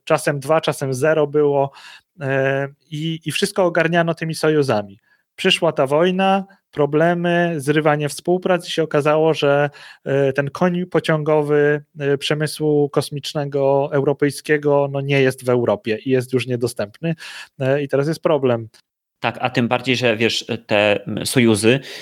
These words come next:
Speaker 2: to wynosiły właśnie jakby krytyczne elementy europejskiej infrastruktury, tak? Właśnie satelity Galileo, e, czy, czy, czy, czy właśnie te z, chyba z Kopernikusa też jakieś, mm,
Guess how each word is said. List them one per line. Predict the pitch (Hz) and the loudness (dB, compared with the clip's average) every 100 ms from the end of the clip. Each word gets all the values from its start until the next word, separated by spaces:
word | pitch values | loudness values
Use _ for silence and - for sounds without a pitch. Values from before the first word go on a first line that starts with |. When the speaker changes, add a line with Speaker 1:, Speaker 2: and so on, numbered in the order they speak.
| - | -12
Speaker 2:
to | - | -4
wynosiły | 113 120 120 - 113 120 | 0 2 2 2 2 2
właśnie | 110 113 | -2 -2
jakby | 104 117 120 - - _ _ _ _ _ _ | -4 -2 -4 -6 -20 _ _ _ _ _ _
krytyczne | - 131 170 170 165 | -2 0 0 0 0
elementy | - 139 135 123 127 143 160 - | 2 2 2 0 0 0 0 0
europejskiej | 131 135 135 135 - | 0 2 0 0 0
infrastruktury, | 147 147 156 - 190 - 208 113 | -2 -2 -4 -2 -4 0 0 0
tak? | 123 131 | -2 -2
Właśnie | 98 - - | 0 0 -2
satelity | - 90 87 98 | -2 -4 -2 0
Galileo, | 131 180 196 196 180 160 143 - - - - - | 2 2 2 2 4 4 2 -4 -16 -18 -10 2
e, | 117 117 113 113 110 | 4 6 4 4 2
czy, | 107 127 104 | 0 -2 -2
czy, | - 117 | 0 0
czy, | - 117 | 0 -4
czy | - | -4
właśnie | 117 117 - | -4 -4 -4
te | 113 | -6
z, | - - | -4 -6
chyba | - 113 | -6 -6
z | 113 | -2
Kopernikusa | 139 147 147 151 175 170 | -2 0 -2 -4 -2 -2
też | 139 147 | 0 -2
jakieś, | 143 143 - - | -2 -2 -4 -4
mm, | 135 131 135 131 | -4 0 0 0